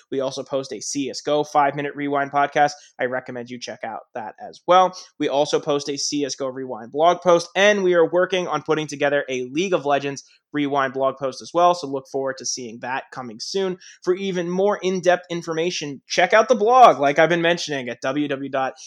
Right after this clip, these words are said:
game on daily fantasy dot com. Make sure to follow us on all our social channels and make sure to get your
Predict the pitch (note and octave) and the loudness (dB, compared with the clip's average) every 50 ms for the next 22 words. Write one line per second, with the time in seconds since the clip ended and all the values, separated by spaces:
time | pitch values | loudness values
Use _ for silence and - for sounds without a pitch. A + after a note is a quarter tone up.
0 | - _ _ - D3+ D#3+ E3 D3+ C#3+ C3+ C#3 C3+ B2+ B2 A#2+ - B2 A#2+ A2+ - | -20 _ _ 0 0 2 2 2 0 2 0 -2 -2 -4 -6 -10 -12 -12 -12 -14
1 | G2+ - G2+ G2 _ - E3+ E3+ D#3+ D#3+ - _ _ _ D#3 D3+ D3 - D3+ C3 | -16 -16 -20 -20 _ 0 0 0 0 0 -4 _ _ _ -6 -4 -4 -4 -8 -10
2 | C3 - C#3 C3+ C3 C3 C3 B2+ - A#2+ _ _ F#3+ G#3+ G#3 F#3 D#3 - - C#3 | -6 -4 -2 -2 0 -2 -4 -6 -10 -18 _ _ 2 4 6 4 4 2 -2 -6
3 | C3+ - B2+ A#2 - B2 A#2+ A#2+ B2+ C3 B2+ B2 B2 B2 B2 - - A#2 G#2+ A2+ | -6 -8 -14 -14 -12 -12 -12 -12 -12 -14 -14 -14 -16 -16 -16 -16 -16 -18 -18 -18
4 | - F#2 - _ C3+ C3+ D3 D#3+ F3+ F#3 | -20 -20 -18 _ -6 -2 0 0 0 0